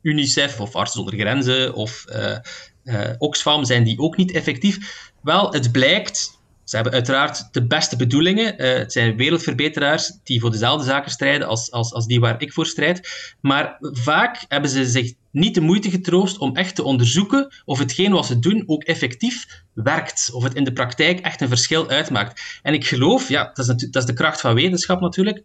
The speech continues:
Je moet je ide-, als je een goed idee hebt, moet je er niet van uitgaan dat het sowieso werkt. Nee, je moet het op de proef gaan stellen. Je moet gaan kijken, bijvoorbeeld als je armoede ga-, wil gaan bes-, bes-, bestrijden, wat zijn de verschillende interventies die je kan doen?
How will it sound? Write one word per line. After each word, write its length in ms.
Je 180
moet 200
je 80
ide-, 240
als 160
je 60
een 80
goed 180
idee 280
hebt, 420
moet 120
je 60
er 60
niet 140
van 120
uitgaan 460
dat 160
het 280
sowieso 500
werkt. 280
Nee, 160
je 80
moet 120
het 80
op 140
de 100
proef 200
gaan 180
stellen. 260
Je 60
moet 160
gaan 200
kijken, 460
bijvoorbeeld 600
als 120
je 80
armoede 340
ga-, 140
wil 160
gaan 160
bes-, 260
bes-, 160
bestrijden, 540
wat 160
zijn 240
de 60
verschillende 380
interventies 460
die 120
je 60
kan 180
doen? 260